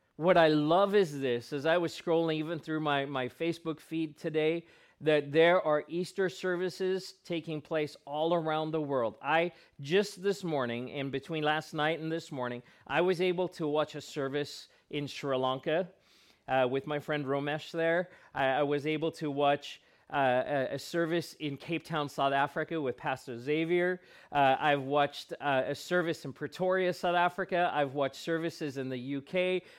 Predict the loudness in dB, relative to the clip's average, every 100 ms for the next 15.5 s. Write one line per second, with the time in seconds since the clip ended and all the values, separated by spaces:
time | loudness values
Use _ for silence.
0 | -6 0 0 0 -2 -4 -4 -4 -4 0
1 | 4 4 2 -2 -16 _ _ _ 4 6
2 | 8 6 4 4 2 0 2 2 2 -2
3 | -2 0 -2 -2 0 4 6 4 0 -6
4 | -12 -20 _ -2 -2 -2 0 2 4 2
5 | 0 -2 -4 -4 -4 -2 0 -2 -4 -8
6 | -8 -6 -8 -10 -10 -8 -8 -8 -10 -10
7 | -10 -6 0 0 -2 -10 -20 -4 0 2
8 | 2 4 2 2 0 -4 -8 -6 -2 -2
9 | 0 -2 -4 -4 -2 0 2 2 2 -2
10 | -2 -2 -2 0 0 0 0 -2 0 0
11 | -2 -6 -4 -4 -4 -2 -2 0 -2 -2
12 | -4 -6 _ -6 -6 -8 -20 -20 -20 _
13 | _ _ _ _ _ -8 0 4 6 6
14 | 4 2 0 0 0 2 4 2 2 0
15 | -2 -2 -2 -2 -4